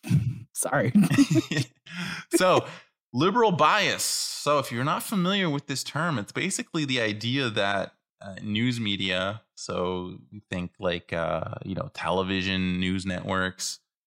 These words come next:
Speaker 2: uh, newspapers, magazines, websites, now that we're in the twenty-first century, websites, the internet, so things on social media,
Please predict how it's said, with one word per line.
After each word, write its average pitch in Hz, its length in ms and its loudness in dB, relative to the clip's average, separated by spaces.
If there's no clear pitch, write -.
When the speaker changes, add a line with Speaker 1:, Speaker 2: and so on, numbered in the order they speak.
Speaker 2:
uh, 50 720 -6
newspapers, 101 1300 -2
magazines, 95 1300 -2
websites, 113 680 2
now 104 280 -2
that 98 140 -4
we're 95 120 -6
in 95 80 -6
the 92 80 -8
twenty-first 95 540 -8
century, 101 360 -10
websites, 98 760 -6
the 98 180 -6
internet, 98 560 -2
so 95 200 -6
things 95 320 -2
on 92 100 -2
social 127 360 -2
media, 120 580 0